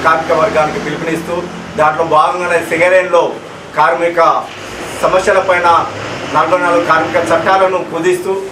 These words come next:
నాలుగు కోడ్లుగా విభజించినటువంటి పరిస్థితి ఉంది. సింగరేణిలో ప్రైవేట్ పరం చేసేటువంటి విధానం కొనసాగుతున్న దానికి వ్యతిరేకంగా కార్మిక వర్గం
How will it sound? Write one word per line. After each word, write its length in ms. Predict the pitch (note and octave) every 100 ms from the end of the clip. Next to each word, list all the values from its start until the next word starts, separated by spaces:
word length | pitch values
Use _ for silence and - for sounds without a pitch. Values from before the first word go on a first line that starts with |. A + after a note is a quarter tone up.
| - -
నాలుగు 300 | D3+ E3+ F3+
కోడ్లుగా 320 | F3 E3+ E3+
విభజించినటువంటి 720 | D#3+ E3 E3 D#3 D3+ D3+ D3
పరిస్థితి 640 | C3+ C#3 C#3 E3+ F3 F#3 - - -
ఉంది. 280 | E3 F3+ F3
సింగరేణిలో 440 | E3 F3+ F#3 F3
ప్రైవేట్ 340 | E3+ D#3+ E3+
పరం 240 | E3 D#3+ D#3+
చేసేటువంటి 440 | D3+ D#3 D3 C#3+
విధానం 420 | C3+ C3 F3 F#3 D3+
కొనసాగుతున్న 600 | D3 C#3 C#3+ C#3 C#3+ C#3
దానికి 460 | C#3 C3+ B2 B2+ - - B2+
వ్యతిరేకంగా 760 | C3 F3 G3+ F#3 F3 E3 D3+
కార్మిక 280 | D3 D3 D3+
వర్గం 540 | D3+ C#3+ D3+ C#3 B2